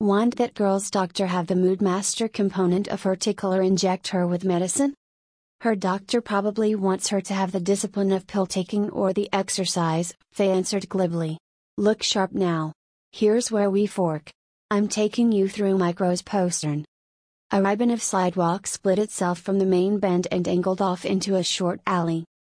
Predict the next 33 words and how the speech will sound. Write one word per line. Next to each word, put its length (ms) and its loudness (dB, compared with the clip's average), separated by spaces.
Gusterson 580 0
hardly 360 -2
felt 360 0
the 80 -2
constant 580 0
speed 340 0
juncture 500 0
as 200 -8
they 100 -2
crossed 460 -4
it. 180 -6
Then 220 2
the 120 2
secondary 640 0
ribbon 380 2
speeded 460 0
up, 280 -2
carrying 420 2
them 160 4
at 120 2
about 380 0
thirty 280 2
feet 260 -2
a 100 -4
second 460 0
toward 320 0
the 120 0
blank 360 0
concrete 540 0
wall 380 2
in 220 0
which 260 0
the 120 0